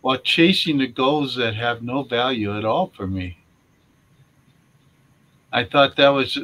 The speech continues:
really great insight into why you can be productive once you've let all that other junk just slide by the wayside. Uh,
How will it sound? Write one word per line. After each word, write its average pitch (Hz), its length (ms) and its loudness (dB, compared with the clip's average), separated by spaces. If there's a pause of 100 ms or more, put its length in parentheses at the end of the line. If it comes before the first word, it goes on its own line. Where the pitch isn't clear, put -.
really 139 260 4
great 131 320 2
insight 131 760 2
into 113 600 -2 (680)
why 147 340 10
you 131 260 2
can 123 220 -4
be 180 240 4
productive 110 920 -2 (920)
once 139 360 0
you've 120 140 -2
let 135 240 6
all 127 240 4
that 123 320 2 (580)
other 156 240 2
junk 117 440 -4
just 117 400 -2 (180)
slide 123 480 0
by 123 220 2
the 117 100 -4
wayside. 107 760 -2
Uh, 107 360 -4